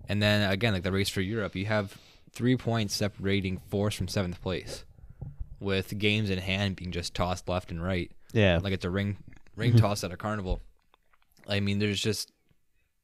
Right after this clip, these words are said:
Speaker 1: there's a lot to still play for this season,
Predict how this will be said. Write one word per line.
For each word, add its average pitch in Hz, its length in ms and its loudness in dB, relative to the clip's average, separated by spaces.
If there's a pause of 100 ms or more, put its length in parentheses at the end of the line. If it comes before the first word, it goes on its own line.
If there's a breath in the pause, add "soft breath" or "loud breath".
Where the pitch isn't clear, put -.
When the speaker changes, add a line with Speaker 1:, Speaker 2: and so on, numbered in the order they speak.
(240)
Speaker 1:
there's 110 640 -2
a 110 60 2
lot 104 380 2
to 113 80 -2
still 110 240 0
play 98 280 0
for 113 240 2
this 104 180 0
season, 123 440 -2